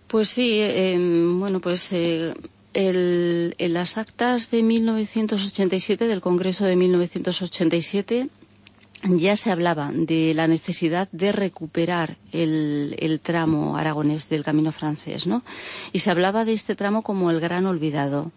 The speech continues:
Entonces, esto es un problema antiguo, no es un problema reciente,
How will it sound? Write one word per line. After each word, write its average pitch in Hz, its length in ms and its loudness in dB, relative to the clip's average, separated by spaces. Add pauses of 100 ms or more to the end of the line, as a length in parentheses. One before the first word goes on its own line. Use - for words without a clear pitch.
(680)
Entonces, 190 540 0
esto - 240 -6
es - 60 -4
un 226 120 2
problema 208 960 0
antiguo, 214 580 0
no 185 160 2
es 165 140 -4
un 170 220 2
problema 165 340 2
reciente, 214 580 0